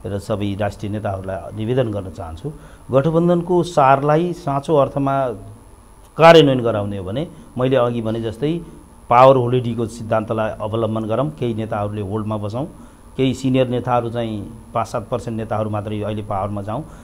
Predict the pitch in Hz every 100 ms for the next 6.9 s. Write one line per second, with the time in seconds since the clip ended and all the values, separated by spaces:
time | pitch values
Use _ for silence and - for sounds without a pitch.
0 | - 208 208 175 160 123 214 233 262 226
1 | 175 143 131 120 113 123 147 143 104 139
2 | 160 139 123 113 120 - 117 110 110 101
3 | 113 107 104 95 101 120 107 95 - -
4 | - 107 131 127 117 101 107 104 101 98
5 | 101 92 92 117 117 123 104 104 147 147
6 | 135 110 104 101 101 98 95 87 82